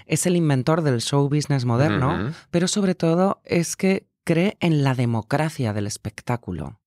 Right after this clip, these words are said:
Speaker 2: Mm.
Speaker 1: Y a mí esto es algo que me interesa muchísimo, porque claro, en una época en la que en Nueva York se estaba discutiendo el acceso al voto,
Speaker 2: Mm.
Speaker 1: en una época en la que,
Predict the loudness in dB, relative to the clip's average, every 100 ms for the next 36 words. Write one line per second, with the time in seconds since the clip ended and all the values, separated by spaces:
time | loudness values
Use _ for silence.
0 | _ -8 -4 -4 -2 -4 -6 _ 0 2
1 | 2 0 -2 -2 0 0 0 -2 -2 -4
2 | -4 -4 -2 -4 -4 -4 -6 -8 -12 -20
3 | -12 -6 -4 -2 0 2 2 4 2 2
4 | 0 2 2 4 2 2 2 2 2 2
5 | 4 4 4 4 4 2 0 0 2 2
6 | 0 -2 -2 2 2 2 0 -2 -4 -6
7 | -2 -2 0 0 0 -4 -4 -6 0 2
8 | 0 -2 -4 0 2 2 2 0 -2 0
9 | 2 4 4 2 -2 _ -2 0 2 2
10 | 0 0 0 2 2 2 2 2 2 0